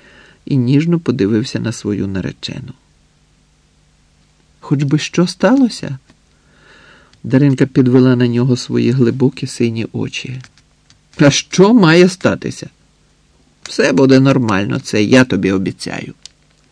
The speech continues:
"Ми ніколи не розлучимося?" запитала Даша і з трепетом у душі чекала на заповітні,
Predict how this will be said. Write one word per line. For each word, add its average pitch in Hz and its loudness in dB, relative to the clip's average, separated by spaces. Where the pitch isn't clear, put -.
"Ми 143 -2
ніколи 143 0
не 170 -2
розлучимося?" 156 -4
запитала 123 -4
Даша 131 -6
і 131 0
з 131 -10
трепетом 175 -2
у 151 0
душі 131 0
чекала 127 -2
на 120 0
заповітні, 117 -2